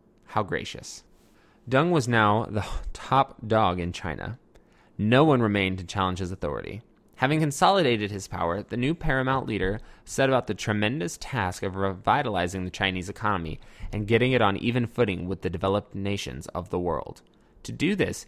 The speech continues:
he had to shift the political focus in the country away from class struggle and on to modernization.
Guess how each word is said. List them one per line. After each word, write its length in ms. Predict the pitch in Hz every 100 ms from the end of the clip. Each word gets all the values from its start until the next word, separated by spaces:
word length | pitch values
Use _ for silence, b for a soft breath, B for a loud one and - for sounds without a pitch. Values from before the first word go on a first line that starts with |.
| b
he 140 | - 113
had 220 | 135 160
to 80 | 147
shift 420 | - 185 - -
the 80 | 95
political 460 | - 127 131 151
focus 460 | - 165 143 131 -
in 160 | 123
the 60 | 135
country 380 | 120 98 95 98
away 280 | 95 107 170
from 200 | - 196
class 320 | - 139 -
struggle 540 | - 165 165 156 90 - B B
and 100 | - -
on 240 | 110 131 139
to 100 | 110
modernization. 920 | 95 90 90 90 110 101 - -